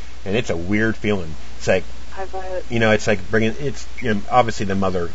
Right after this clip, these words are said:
Speaker 1: gives birth, but the father's contribute is to cut the cord.
Speaker 2: People, um,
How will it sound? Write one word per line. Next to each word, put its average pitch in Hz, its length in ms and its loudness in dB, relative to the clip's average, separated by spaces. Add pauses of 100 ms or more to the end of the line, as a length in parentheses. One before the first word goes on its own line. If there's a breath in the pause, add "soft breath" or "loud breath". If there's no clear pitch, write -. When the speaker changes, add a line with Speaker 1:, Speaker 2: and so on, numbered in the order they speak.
Speaker 1:
gives 101 200 2
birth, 92 460 0
but 87 140 -2 (580)
the - 80 -2
father's 120 360 4
contribute 95 560 0
is 92 140 -2
to - 80 -4
cut 98 220 -2
the - 60 -2
cord. 92 400 0 (320 loud breath)
Speaker 2:
People, 302 440 4 (680 loud breath)
um, 214 560 6